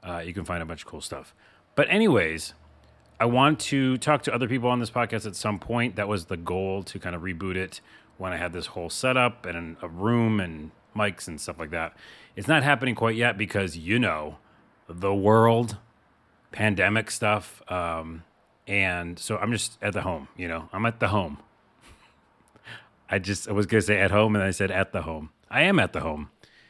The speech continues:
which, by the way, if you're watching the video version of this, it's just one room. It's the room you see in front of you. So what I thought I'd do is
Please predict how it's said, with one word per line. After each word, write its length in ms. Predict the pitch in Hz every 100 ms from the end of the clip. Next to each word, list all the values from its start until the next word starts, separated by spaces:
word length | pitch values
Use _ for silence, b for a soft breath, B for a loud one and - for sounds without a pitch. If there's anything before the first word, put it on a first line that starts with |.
| b b
which, 160 | 117 -
by 140 | 151
the 60 | 147
way, 100 | 147
if 80 | 110
you're 100 | 110
watching 300 | 110 101 90
the 80 |
video 260 | 82 147 110
version 300 | 85 80 82
of 60 | 80
this, 200 | 85 -
it's 220 | 92 -
just 180 | 139 113
one 200 | 110 90
room. 280 | 80 69 - _ _ _ _
It's 220 | 92 87 -
the 160 | 101
room 440 | 101 117 113 107 - _ -
you 140 | 98
see 260 | - 80 80 _ _ _ _ _ -
in 80 | 87
front 200 | 76 67
of 60 |
you. 120 | - - _ _ _ B B B B B B B
So 280 | - 170 165
what 200 | 160 175
I 40 | 180
thought 140 | 175
I'd 160 | 139 110
do 400 | 156 139 107 113
is 440 | 110 110 101 -